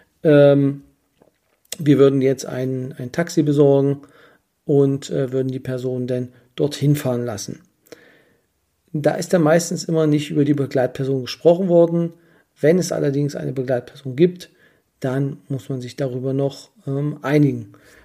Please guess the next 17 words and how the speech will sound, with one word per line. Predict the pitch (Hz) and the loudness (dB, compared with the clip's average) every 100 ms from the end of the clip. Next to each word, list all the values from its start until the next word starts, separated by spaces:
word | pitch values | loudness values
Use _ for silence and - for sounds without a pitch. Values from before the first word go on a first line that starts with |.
| _ | _
Bis | - 180 | 2 2
ich | 156 | 2
die | 175 | 2
Entscheidung | 143 143 143 139 | 2 2 0 0
nicht | 131 - | -4 -4
kannte, | - 170 196 196 185 196 - | 0 2 4 4 2 0 -6
ist | 143 | -4
es | 143 131 | -2 0
mir | 135 | 0
wirklich | 135 - | 0 -4
auch | 147 | -12
passiert, | - 127 - 135 | -10 -10 -4 -4
dass | 127 | -4
ich | 127 - | -10 -8
dann | 131 127 | -8 -4
mitgefahren | 139 180 - 180 170 165 156 | -2 -4 -4 -4 0 2 4
bin. | 160 156 151 | 4 4 2